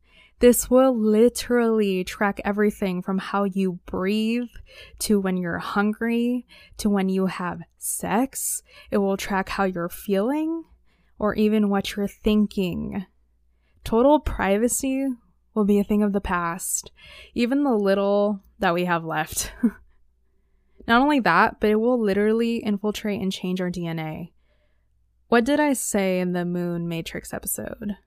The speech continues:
They have been changing our D N A for such a long time.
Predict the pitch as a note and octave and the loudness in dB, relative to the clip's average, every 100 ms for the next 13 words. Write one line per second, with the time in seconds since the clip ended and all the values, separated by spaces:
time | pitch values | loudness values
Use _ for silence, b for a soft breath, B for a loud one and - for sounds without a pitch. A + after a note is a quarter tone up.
0 | _ - G#3+ A3 G#3+ A3 - G#3 A3 B3 | _ -2 2 4 2 0 0 0 0 -2
1 | A3+ G#3 F#3+ F#3 F3 E3+ F3+ - F#3 - | 0 -2 -2 -2 -2 -2 -4 -8 -12 -6
2 | G3+ - G3 E3 F3+ F#3+ E3 E3 E3+ | -4 -4 -4 -2 -2 -2 -4 -6 -4